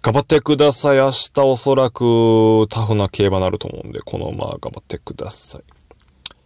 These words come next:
はい。あ、すいません。あの、ワイド流しんとこすいません。一万円かける七で五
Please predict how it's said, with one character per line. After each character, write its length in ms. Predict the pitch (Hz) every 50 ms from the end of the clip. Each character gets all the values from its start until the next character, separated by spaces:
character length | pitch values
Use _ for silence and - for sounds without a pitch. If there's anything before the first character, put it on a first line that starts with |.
| _ _ -
は 80 | -
い。 60 | 110 - -
あ、 100 | - 98 -
す 140 | - - 117
い 40 |
ま 80 | 117 120
せ 120 | - -
ん。 40 | 170
あ 40 | 135
の、 100 | 107 104
ワ 120 | 110 139 170
イ 60 | 180
ド 100 | 190 196
流 200 | 202 214 208 196
し 120 | - -
ん 60 | 123 107
と 100 | - 107
こ 80 | -
す 80 | - 110
い 40 | 101
ま 60 | 98
せ 140 | - 110 104
ん。 60 | 104
一 240 | 110 107 - - 147
万 220 | 160 170 180 175
円 80 | 170 147
か 100 | 127 117
け 140 | - 131 117
る 80 | 113
七 240 | 107 113 127 139 127
で 260 | 110 104 101 98 98
五 180 | 98 90 104 101